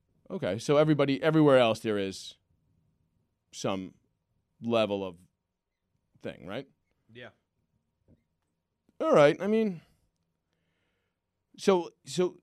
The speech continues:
Speaker 1: can Trump, so Trump wasn't gonna win Colorado anyway. It goes left every time, right?
Speaker 2: Yeah, it's gone left since, uh, uh,
Speaker 1: Since Reagan.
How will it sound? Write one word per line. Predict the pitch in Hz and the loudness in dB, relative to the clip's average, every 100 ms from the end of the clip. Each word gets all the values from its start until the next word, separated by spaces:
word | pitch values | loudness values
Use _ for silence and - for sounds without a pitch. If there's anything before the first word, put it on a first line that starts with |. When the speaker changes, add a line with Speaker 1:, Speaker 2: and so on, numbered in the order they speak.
| _ | _
Speaker 1:
can | 165 165 | -8 -8
Trump, | - 233 - _ 147 | -6 -8 -8 _ -6
so | - | -2
Trump | 233 294 320 | 2 2 6
wasn't | 277 208 | 4 6
gonna | 190 | 4
win | 170 156 | 4 2
Colorado | 151 147 139 127 117 | 6 6 6 4 4
anyway. | 127 95 92 107 | 0 -2 -6 -8
It | 127 | -4
goes | 135 113 | -4 0
left | 147 143 - | 2 2 -2
every | 87 82 | -12 -12
time, | 80 76 | -14 -12
right? | 113 - _ _ _ | -12 -12 _ _ _
Speaker 2:
Yeah, | 139 143 | -16 -16
it's | 120 | -12
gone | 160 160 | -10 -8
left | 135 127 | -8 -12
since, | - 113 - | -14 -20 -10
uh, | 117 107 104 95 101 101 113 | -8 -8 -10 -14 -18 -20 -14
uh, | 101 | -8
Speaker 1:
Since | 98 117 | -6 -2
Reagan. | 123 110 | -2 -2